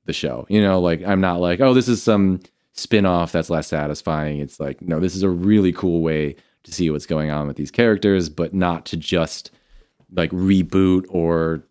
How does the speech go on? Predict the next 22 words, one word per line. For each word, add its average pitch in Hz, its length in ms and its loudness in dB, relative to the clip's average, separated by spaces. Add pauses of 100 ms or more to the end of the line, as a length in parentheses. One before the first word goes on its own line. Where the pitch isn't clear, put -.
(140)
or 90 160 0
just - 340 -6 (600)
do 98 520 6 (160)
a 90 80 2
Finn-centric 92 1120 0 (380)
story 90 800 2
that 82 320 0
might, 85 280 -2
may 90 200 2
or 87 80 2
may 85 140 2
not 82 200 -2
pay 80 180 0
off. 76 320 -2
It's, 78 160 -8
like, 76 240 -6
checking 92 320 -2
in 85 140 0
with 78 100 -4
these 80 180 -6
characters 73 640 -6 (120)
while 80 480 -4